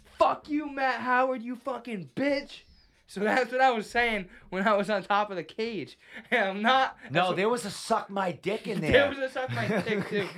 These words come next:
Speaker 2: <laughs>
Speaker 1: But I, I guess my opponent's mom was sitting <laughs> right there. I guess my opponent's
Speaker 2: These
Speaker 1: mom
Speaker 2: things sometimes
Speaker 1: was sitting
Speaker 2: happen in
Speaker 1: right there
Speaker 2: M M A.
Speaker 1: too. So I,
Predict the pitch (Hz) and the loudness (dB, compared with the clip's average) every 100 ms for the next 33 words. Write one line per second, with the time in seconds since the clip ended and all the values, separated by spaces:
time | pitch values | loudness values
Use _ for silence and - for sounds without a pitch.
0 | - 190 - 214 - - - - 190 - | -10 -10 0 0 0 -4 -8 -4 -4 0
1 | 202 202 233 262 254 - _ _ 196 - | 0 0 0 -2 -2 -12 _ _ -2 2
2 | 214 202 - 202 220 185 180 156 170 226 | 2 2 2 2 2 -2 -4 -2 2 4
3 | 220 180 170 - 202 - 160 190 - 240 | 4 2 -4 -14 -20 0 2 2 0 2
4 | 247 269 262 247 - 277 - - 262 262 | 2 4 0 -4 -12 -14 -14 -2 2 2
5 | 285 285 - _ - 247 277 - _ 277 | 2 -2 -14 _ -8 -4 -4 -8 _ -18
6 | - _ - 240 254 214 214 208 269 - | -18 _ -18 -18 -18 -6 -2 2 2 2
7 | - - - 220 214 226 226 202 170 190 | -12 -14 -2 0 0 -2 -2 -4 0 4
8 | 240 269 156 - 160 151 - 151 160 147 | 4 4 0 -2 -4 -2 0 0 0 2
9 | 160 233 226 220 214 135 139 208 202 120 | 4 4 4 2 0 0 0 -2 0 2
10 | 127 277 - 226 - - - 247 - 240 | 0 -2 -6 -8 -10 -16 -18 -20 -4 0
11 | 233 - 233 233 | 2 2 2 2